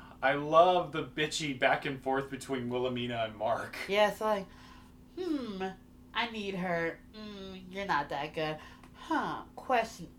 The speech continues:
Speaker 2: uh, I'll be the same Amanda. What did she ever do for me? She's Daniel's girl."
Speaker 1: Oh, and then Mark is such a good friend to Amanda. He's trying really hard to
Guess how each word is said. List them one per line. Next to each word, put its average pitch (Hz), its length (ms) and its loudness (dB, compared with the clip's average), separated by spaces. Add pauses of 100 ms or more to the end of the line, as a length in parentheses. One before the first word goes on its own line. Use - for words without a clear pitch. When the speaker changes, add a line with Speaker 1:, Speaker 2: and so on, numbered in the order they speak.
(140)
Speaker 2:
uh, 220 320 -2 (120)
I'll 190 180 4
be 196 140 -4
the 180 80 -4
same 160 280 -2
Amanda. 151 600 0 (260)
What 523 180 10
did 508 140 10
she 508 100 6 (100)
ever 494 180 8
do 466 120 10 (120)
for 392 80 -4
me? 370 380 0 (140)
She's 427 280 2
Daniel's 349 560 0
girl." 143 500 -2 (640)
Speaker 1:
Oh, 143 400 2
and 151 140 -2
then 165 100 -4
Mark 165 320 4
is 151 140 -2
such 139 300 0
a 143 80 0
good 127 280 -2
friend 123 460 0
to 123 180 0
Amanda. 120 600 -4
He's 127 260 -4
trying 135 540 2
really 123 240 0
hard 123 260 0
to 120 120 -2